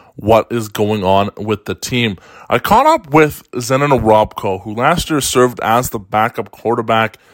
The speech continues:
There's a good crop of quarterbacks this year, including, including all-star Carter Shuchak, who obviously is looking to be the starter again this season. But Zenon talks about just what it was like to have, you know, a good crop of rookie quarterbacks coming up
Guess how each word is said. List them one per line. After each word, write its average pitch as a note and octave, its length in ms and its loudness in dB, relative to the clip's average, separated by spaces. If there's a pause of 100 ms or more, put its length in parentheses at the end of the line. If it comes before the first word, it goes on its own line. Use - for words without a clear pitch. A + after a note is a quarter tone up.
(380)
There's D#3+ 300 0 (180)
a C#3 160 -4 (240)
good C#3+ 320 2
crop A#2+ 420 0
of A2 120 -14
quarterbacks G2+ 600 -4
this G#2 220 -8
year, G2 120 -2
including, C3 560 0 (260)
including E3 340 4
all-star C#3 460 2
Carter B2+ 400 0
Shuchak, B2 680 -4
who A2+ 100 -2
obviously A2 480 -2
is G#2 340 -8
looking A2+ 440 -6
to G#2+ 140 -8
be A2+ 180 -6
the G#2 120 -4
starter A#2+ 500 2
again G#2+ 320 -2
this G2+ 120 -6
season. A2 360 -4 (320)
But B2 260 -2
Zenon A#3+ 340 0
talks A3 320 0
about E3+ 260 -4
just D3 200 -4 (140)
what B2 320 0
it B2 60 -10
was C3+ 180 -8
like B2 180 -2
to A#2+ 100 -6
have, A2+ 280 2
you G#2+ 80 -4
know, G#2 200 2
a G2+ 60 -6
good C3 320 0 (300)
crop B2 280 2
of G#2 160 -12
rookie A#2 360 -4
quarterbacks G#2+ 800 -2
coming A2 260 0
up G#2 220 0